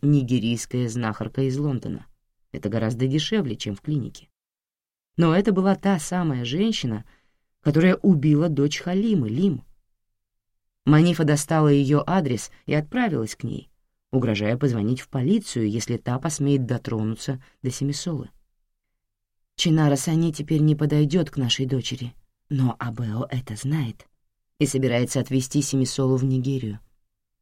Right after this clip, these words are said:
Охранный ордер не позволил бы этого сделать. Но теперь ордера нет. И если он ее найдет, то сразу же увезет,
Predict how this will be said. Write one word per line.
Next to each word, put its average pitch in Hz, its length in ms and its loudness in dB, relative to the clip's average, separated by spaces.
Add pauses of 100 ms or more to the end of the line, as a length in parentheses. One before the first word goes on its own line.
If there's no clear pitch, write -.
(240)
Охранный 151 680 4
ордер 147 500 0 (560)
не 165 140 2
позволил 151 640 2
бы 131 140 0
этого 113 440 -4
сделать. 110 560 -10 (920)
Но 139 120 0
теперь 127 480 -6
ордера 143 380 -6
нет. 160 360 -8 (760)
И 139 100 2
если 131 400 2
он 139 200 0
ее 131 200 2
найдет, 123 560 -4 (720)
то 147 140 0
сразу 143 420 0
же 123 160 -2
увезет, 120 540 -6